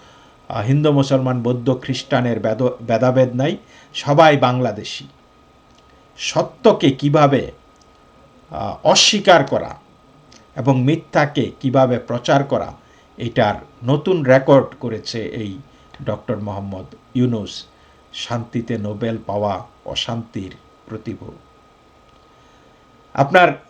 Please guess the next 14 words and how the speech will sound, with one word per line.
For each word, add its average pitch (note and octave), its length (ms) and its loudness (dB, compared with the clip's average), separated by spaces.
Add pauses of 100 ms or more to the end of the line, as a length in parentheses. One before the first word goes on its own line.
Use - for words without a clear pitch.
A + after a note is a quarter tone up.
বিবিসি F#3+ 720 4
সরেজমিনে F#3+ 840 2 (340)
তদন্ত E3 400 2
করে B2 300 0
বলে A2+ 420 0 (800)
যে G#2 340 0 (440)
বাংলাদেশে A#2+ 680 0
সর-, A#2 480 -8
আহ, G2 200 -4
সংখ্যালঘুরা G#2+ 680 -6
আক্রান্ত G#2 500 -10
হচ্ছে। - 380 -14 (1300)
বিভিন্ন F#3+ 520 4
সংস্থা, - 880 -4